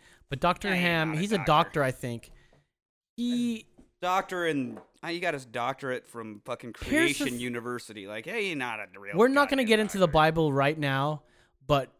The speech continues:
Speaker 1: check us out. Uh, the beginning of March, um, we're gonna, we have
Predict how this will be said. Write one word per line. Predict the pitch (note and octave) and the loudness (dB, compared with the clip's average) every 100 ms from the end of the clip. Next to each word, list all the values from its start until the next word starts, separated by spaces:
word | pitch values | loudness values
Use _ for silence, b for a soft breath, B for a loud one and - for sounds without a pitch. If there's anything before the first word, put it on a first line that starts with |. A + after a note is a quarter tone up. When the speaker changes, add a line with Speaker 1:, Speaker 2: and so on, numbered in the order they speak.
| _ | _
Speaker 1:
check | - G3 G3+ | -4 -2 0
us | A3 - | -2 0
out. | G3 F#3 G3 | 4 4 4
Uh, | E3+ D#3+ D3 D3 D#3 D#3+ | 4 4 4 0 -4 -8
the | D3+ | -4
beginning | C#3 D3 G3+ A3+ | -2 0 0 2
of | F#3 | 2
March, | G3+ G3 C#3+ E3+ | 2 2 0 -2
um, | D3+ D3 C3+ | -2 -2 0
we're | D3 | -2
gonna, | D#3+ F#3 F3+ E3 D3+ | 0 -2 0 -2 -2
we | C#3+ D3+ C#3+ | 0 0 0
have | E3 E3+ F3 E3 | -2 -2 -2 -4